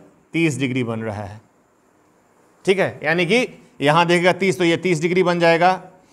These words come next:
और यहाँ से साठ डिग्री बन रहा है तो ये साठ डिग्री हो जाएगा। हम लोग जानते हैं एकांतर कोण, अल्टरनेट इंटीरियर एंगल हम लोग पढ़े थे, एक अगले वीडियो में हम लोग सारा एंगल आपको बढ़ा देंगे, सब एंगल आपको समझ में आ जाएगा दोस्त। टोटल एंगल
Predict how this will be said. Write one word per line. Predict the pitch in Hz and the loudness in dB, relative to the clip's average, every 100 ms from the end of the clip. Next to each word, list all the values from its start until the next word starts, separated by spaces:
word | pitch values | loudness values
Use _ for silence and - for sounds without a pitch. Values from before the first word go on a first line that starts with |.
| _ - | _ -2
और | 151 | 0
यहाँ | 156 160 175 | 2 2 0
से | 175 | -2
साठ | 135 175 175 | 2 2 4
डिग्री | 175 190 | 2 2
बन | 170 170 | 0 2
रहा | 175 | 2
है | 160 | 2
तो | 156 | 0
ये | 170 214 - - _ - | -2 -2 -6 -20 _ -4
साठ | 151 165 | 0 2
डिग्री | 165 170 | 2 0
हो | |
जाएगा। | 170 160 | 2 0
हम | 160 | 0
लोग | 160 | -2
जानते | 156 156 151 | -2 -2 -2
हैं | 185 208 | 0 0
एकांतर | 175 170 160 180 | 0 0 2 0
कोण, | 175 202 202 - _ _ _ _ _ _ _ _ - | 2 0 -2 -16 _ _ _ _ _ _ _ _ -2
अल्टरनेट | 156 151 170 175 190 196 | 0 2 2 2 -2 -2
इंटीरियर | 170 170 165 175 | -4 -2 0 0
एंगल | 180 180 | 0 0
हम | 175 | 0
लोग | 180 170 | -2 0
पढ़े | 175 | 0
थे, | 175 190 190 _ _ _ _ - | 0 -4 -8 _ _ _ _ -8
एक | 175 | -4
अगले | 170 165 190 | -2 2 2
वीडियो | 190 185 180 | 2 2 0
में | |
हम | 185 | -2
लोग | 180 | -2
सारा | 170 170 | -2 -2
एंगल | 196 175 170 180 | -2 -6 -2 2
आपको | 175 151 175 | 2 0 0
बढ़ा | 165 160 | 2 2
देंगे, | 156 160 190 - _ _ _ _ - | 0 -4 -8 -12 _ _ _ _ -6
सब | 202 - | -6 -4
एंगल | 175 175 190 | -4 2 4
आपको | 196 190 185 | 4 2 -4
समझ | 185 165 151 | -4 -6 -6
में | 147 | -6
आ | 135 | -6
जाएगा | 127 117 | -6 -6
दोस्त। | 113 - | -10 -2
टोटल | 196 220 220 | 0 2 0
एंगल | 170 147 113 | 0 -2 -4